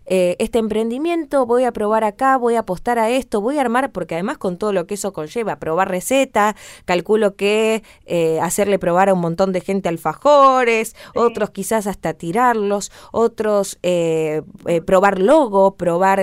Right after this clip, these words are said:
Speaker 1: redes sociales, ¿cómo, de dónde sacaron las fuerzas para poder llevar adelante un emprendimiento en plena pandemia, como para también dar un mensaje que se puede?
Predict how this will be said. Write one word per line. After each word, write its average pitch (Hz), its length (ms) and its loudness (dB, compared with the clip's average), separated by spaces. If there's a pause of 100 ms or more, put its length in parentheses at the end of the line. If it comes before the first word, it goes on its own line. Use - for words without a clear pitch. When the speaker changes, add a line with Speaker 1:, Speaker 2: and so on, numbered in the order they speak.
Speaker 1:
redes 185 260 0
sociales, 233 640 0
¿cómo, 320 500 0 (140)
de 202 180 -4
dónde 330 220 -4
sacaron 170 580 -4
las 160 160 -4
fuerzas 277 800 -2 (360)
para 233 300 2
poder 202 320 -2
llevar 214 280 -2
adelante 220 760 0
un 214 160 0
emprendimiento 208 560 -2
en 202 140 -2
plena 233 260 -2
pandemia, 240 680 -4
como 208 280 -8
para 220 280 -6
también 285 300 -6
dar 254 160 -2
un 196 80 -2
mensaje 185 500 -8
que 147 140 -10
se 143 160 -12
puede? 185 540 -2